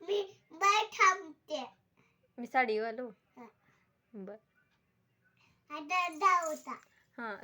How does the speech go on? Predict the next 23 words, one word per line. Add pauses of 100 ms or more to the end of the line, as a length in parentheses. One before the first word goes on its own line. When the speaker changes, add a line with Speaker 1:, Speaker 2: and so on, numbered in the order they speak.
(100)
Speaker 2:
तुला
ड्रेस
कसला
घ्यायचा
बर्थडेला?
Speaker 1:
अं, (360)
मग (400)
आ-,
आती
उंदी
घ्यायची. (160)
Speaker 2:
बर.
Speaker 1:
उंदी.
Speaker 2:
ओढणीचा
घ्यायचा?
Speaker 1:
हा, (340)
पण (580)
तू,
तू
तर
आता
तेच
घ्यायचा.